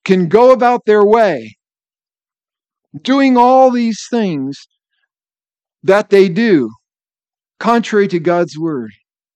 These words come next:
thinking they're invincible and, and there is no payday coming.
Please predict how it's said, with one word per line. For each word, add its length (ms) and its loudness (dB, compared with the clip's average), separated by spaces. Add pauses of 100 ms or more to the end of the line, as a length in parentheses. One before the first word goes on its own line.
(1700)
thinking 500 0 (160)
they're 400 2
invincible 1080 0
and, 380 -2
and 240 -4
there 160 6
is 200 4
no 220 0
payday 720 0 (1400)
coming. 560 -6